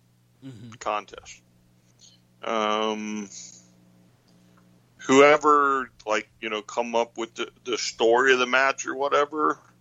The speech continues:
Speaker 2: it, it's nice and refreshing to see that even though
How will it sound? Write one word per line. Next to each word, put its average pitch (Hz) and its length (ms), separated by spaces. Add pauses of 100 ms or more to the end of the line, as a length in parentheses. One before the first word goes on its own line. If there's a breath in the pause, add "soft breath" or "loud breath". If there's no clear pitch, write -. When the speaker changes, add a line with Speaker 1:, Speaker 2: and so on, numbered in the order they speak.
(680 soft breath)
Speaker 2:
it, - 180
it's 123 240
nice 139 580
and 123 240
refreshing 123 680
to 107 80
see 120 260
that 113 300
even 120 240
though 117 100